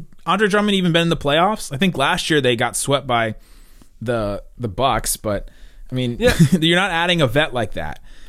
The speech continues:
Speaker 1: Uh, and he, I don't think he has the potential to become something else that he isn't already.
Speaker 2: Yeah,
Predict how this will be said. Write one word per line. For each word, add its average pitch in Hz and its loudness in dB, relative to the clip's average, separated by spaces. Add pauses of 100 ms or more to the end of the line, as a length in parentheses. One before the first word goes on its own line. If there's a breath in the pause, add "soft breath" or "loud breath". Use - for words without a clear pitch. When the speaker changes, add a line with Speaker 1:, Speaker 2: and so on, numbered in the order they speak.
Speaker 1:
Uh, 123 0
and 135 2
he, 175 0
I 160 0
don't 196 0
think 196 2
he 185 4
has 165 2
the 156 2
potential 151 0
to 131 0
become 127 0
something 147 2
else 147 -2
that 123 -4
he 127 0
isn't 131 0
already. 110 -4 (880 loud breath)
Speaker 2:
Yeah, 233 4